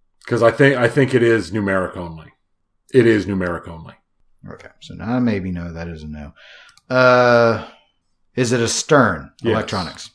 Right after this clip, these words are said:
Speaker 2: Okay. Is it Sea Witch?
Speaker 1: It is not. That was ten.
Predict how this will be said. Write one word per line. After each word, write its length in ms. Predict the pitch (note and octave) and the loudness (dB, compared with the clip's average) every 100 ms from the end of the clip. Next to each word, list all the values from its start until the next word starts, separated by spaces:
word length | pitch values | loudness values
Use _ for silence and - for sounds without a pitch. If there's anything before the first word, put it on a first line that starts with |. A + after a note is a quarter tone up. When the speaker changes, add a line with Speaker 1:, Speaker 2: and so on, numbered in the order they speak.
| - | -20
Speaker 2:
Okay. 180 | E2 D#2+ - _ _ _ _ _ _ - - - _ _ - | -18 -18 -20 _ _ _ _ _ _ -16 -16 -16 _ _ -8
Is 160 | G2+ | -4
it 60 | A#2+ | -2
Sea 240 | - D3 | 2 4
Witch? 400 | A#2 - - - - _ - | 4 2 -6 -14 -16 _ -4
Speaker 1:
It 120 | A2+ | 4
is 160 | B2 G2+ | 4 4
not. 440 | G#2 F2 - - - - - _ _ - _ _ _ _ _ _ - _ - - | -4 -6 -12 -20 -20 -20 -20 _ _ -20 _ _ _ _ _ _ -20 _ -10 -8
That 200 | F#2+ F#2+ | -10 -8
was 160 | F#2+ | -8
ten. 400 | - G#2 F#2 A2 | -8 -12 -12 -14